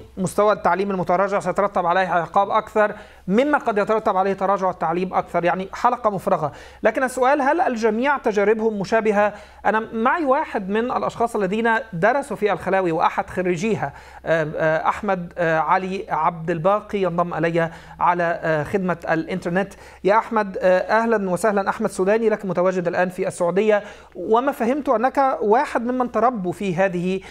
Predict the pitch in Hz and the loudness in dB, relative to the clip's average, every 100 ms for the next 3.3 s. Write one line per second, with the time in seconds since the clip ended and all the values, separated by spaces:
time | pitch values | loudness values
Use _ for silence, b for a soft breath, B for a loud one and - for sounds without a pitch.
0 | B B - 165 - 170 170 180 160 160 | B B 0 0 0 0 2 2 0 -2
1 | 160 185 170 160 160 180 165 175 175 165 | 0 0 0 0 0 0 -2 -4 -2 -4
2 | 160 160 160 156 156 143 - B B B | 0 0 0 0 0 -2 -10 B B B
3 | - 240 | 0 2